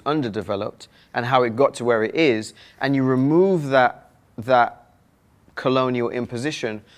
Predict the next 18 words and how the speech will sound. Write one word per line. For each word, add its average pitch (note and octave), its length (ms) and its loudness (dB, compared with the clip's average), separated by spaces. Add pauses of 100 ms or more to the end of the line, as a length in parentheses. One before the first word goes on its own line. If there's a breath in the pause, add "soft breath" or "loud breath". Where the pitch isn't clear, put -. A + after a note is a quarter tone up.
(120)
from B2 600 0 (500 soft breath)
Africa, A2+ 500 -4
which A#2+ 280 0
is A2+ 140 0
what A#2+ 280 0
is G#2+ 240 -8
happening C3 480 -2
during A#2 220 -2
the A2+ 60 -4
period A#2+ 380 -2
in A2+ 120 -6
the A2+ 60 -12
sixties B2+ 460 -8
and A2+ 100 -10
the G#2+ 60 -12
seventies A#2 460 -6
of G2+ 140 -10
decolonization A2 1080 -6